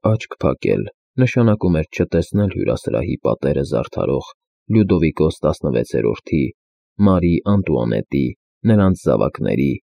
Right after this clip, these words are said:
Կոմս դ'Արտուայի, Կազալեսի և Շարլոտա Կորդեի նկարները։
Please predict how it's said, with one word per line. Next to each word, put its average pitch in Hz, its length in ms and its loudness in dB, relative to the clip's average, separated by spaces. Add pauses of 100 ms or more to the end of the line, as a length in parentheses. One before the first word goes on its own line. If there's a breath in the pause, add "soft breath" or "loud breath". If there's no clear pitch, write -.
(260)
Կոմս 92 320 0
դ'Արտուայի, 69 680 0 (460)
Կազալեսի 78 720 0 (360)
և 107 220 2
Շարլոտա 78 640 0
Կորդեի 78 540 0
նկարները։ 50 680 -4